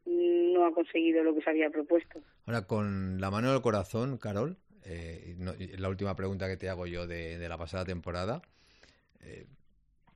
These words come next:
Speaker 2: ¿crees que, que merecimos no subir?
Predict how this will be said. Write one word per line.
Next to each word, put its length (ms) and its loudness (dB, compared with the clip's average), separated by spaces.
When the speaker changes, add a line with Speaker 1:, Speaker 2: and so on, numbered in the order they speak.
Speaker 2:
¿crees 280 2
que, 600 2
que 300 -2
merecimos 1040 -2
no 160 0
subir? 420 -4